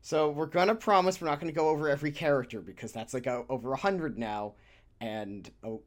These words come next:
oh god. <laughs> So, today, I'm here with Sardo. We're gonna try to keep this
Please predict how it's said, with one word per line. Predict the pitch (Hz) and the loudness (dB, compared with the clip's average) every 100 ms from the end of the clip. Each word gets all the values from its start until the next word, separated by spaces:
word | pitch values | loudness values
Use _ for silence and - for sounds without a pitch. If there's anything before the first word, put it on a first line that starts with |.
| _ _ - | _ _ -12
oh | 110 | -12
god. | 101 80 - - - - _ _ - - - - - _ - | -12 -14 -14 -16 -18 -20 _ _ -20 -20 -20 -20 -20 _ -10
<laughs> | 294 - - - - - _ - 202 196 175 143 _ 175 - - - - - - - - | -10 -10 -16 -20 -20 -20 _ -20 -20 -18 -18 -20 _ -18 -16 -18 -20 -20 -20 -18 -20 -12
So, | - 139 131 120 120 _ _ _ | 0 2 2 0 -6 _ _ _
today, | - 147 143 139 135 - | 0 4 6 6 0 -6
I'm | 123 | -4
here | 131 117 | -2 -2
with | 117 | 0
Sardo. | 120 110 110 110 - | 2 4 4 2 0
We're | 123 | -2
gonna | 135 | 0
try | 127 127 | 0 0
to | 127 | 0
keep | - 131 117 | -2 -6 -4
this | 123 120 - | -4 -4 -8